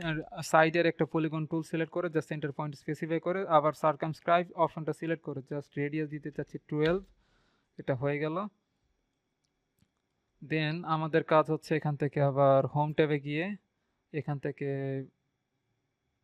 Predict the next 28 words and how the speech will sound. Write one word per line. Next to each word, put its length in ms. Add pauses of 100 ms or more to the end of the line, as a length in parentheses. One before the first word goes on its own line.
(300)
এক্সট্রুড 320
টুলটা 300
সিলেক্ট 300
করে 160 (1600)
just 240
এই 140
পয়েন্ট 200 (100)
থেকে 220 (600)
আমরা 200
এটাকে 220 (140)
হাইট 260
দিয়ে 180
দিচ্ছি 260 (100)
আবার 220
টুয়েলভ 280
মিলিমিটার। 420 (1500)
এবার 180
আমরা 160
একটু 200
বেশি 260
দিয়ে 160
দিচ্ছি 280
হাইটটা। 340 (2000)
Then 220
আমরা 200
এখান 200
থেকে 140 (160)
কনসেপচুয়াল 500